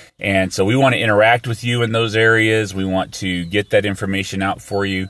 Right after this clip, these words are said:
But I wanted to just bring you this brief announcement. This is,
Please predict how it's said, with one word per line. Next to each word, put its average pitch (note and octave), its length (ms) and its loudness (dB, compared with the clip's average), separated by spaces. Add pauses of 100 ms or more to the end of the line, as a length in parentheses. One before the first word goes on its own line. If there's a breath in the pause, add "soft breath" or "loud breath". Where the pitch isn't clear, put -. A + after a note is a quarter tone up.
(380 loud breath)
But G#2 300 4
I G2 60 6
wanted B2+ 300 4
to A2 80 -4
just G#2 280 0
bring C#3 240 2
you D3 80 4
this C3 240 2
brief C#3 400 2
announcement. C#3+ 600 2
This G2+ 160 -6
is, A2 260 -8